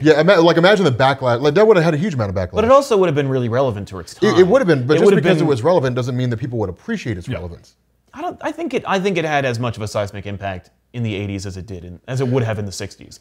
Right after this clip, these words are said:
Speaker 1: I don't
Speaker 2: I think,
Speaker 1: think
Speaker 2: I think it actually would have been less well received if it was done today.
Speaker 1: Oh yeah, definitely today. But,
Speaker 3: But,
Speaker 1: but
Speaker 3: but regardless of how well the event did or whatever,
Speaker 2: Yeah.
Speaker 3: the concern of D C, 'cause regardless of what happened with Secret Empire, it
Speaker 2: Mm-hmm.
Speaker 3: did do poorly in the back end of the sales.
Speaker 2: Yeah.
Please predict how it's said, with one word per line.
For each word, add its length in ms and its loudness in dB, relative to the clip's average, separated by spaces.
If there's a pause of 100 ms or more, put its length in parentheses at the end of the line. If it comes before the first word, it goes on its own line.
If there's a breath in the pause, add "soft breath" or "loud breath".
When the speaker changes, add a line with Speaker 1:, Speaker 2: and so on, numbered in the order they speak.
(140 soft breath)
Speaker 1:
I 60 0
don't 80 4
Speaker 2:
I 20 6
think, 160 4
Speaker 1:
think 100 -16 (100)
Speaker 2:
I 80 4
think 120 4
it 20 4
actually 240 2
would 80 0
have 80 -2
been 320 -2
less 400 0
well 320 2
received 420 -4
if 120 -8
it 20 -8
was 180 -8
done 240 -6 (140)
today. 380 -12 (960)
Speaker 1:
Oh 140 6
yeah, 180 4
definitely 380 -2
today. 360 -6 (360 soft breath)
But, 140 6
Speaker 3:
But, 180 6
Speaker 1:
but 140 -4
Speaker 3:
but 140 0
regardless 380 0
of 160 -2
how 120 -4
well 300 0
the 100 -4
event 300 -6
did 140 -10
or 40 -8
whatever, 480 -10
Speaker 2:
Yeah. 140 -2
Speaker 3:
the 60 2
concern 340 -2
of 60 -4
D 120 -6
C, 400 -6
'cause 200 -2
regardless 340 0
of 160 -2
what 180 -4
happened 440 -2
with 80 -4
Secret 200 -4
Empire, 380 -2
it 80 -4
Speaker 2:
Mm-hmm. 100 -6
Speaker 3:
did 240 -2
do 140 -4
poorly 400 -6
in 80 -8
the 60 -10
back 240 -4
end 100 -10
of 60 -10
the 60 -8
sales. 420 -2
Speaker 2:
Yeah. 180 -2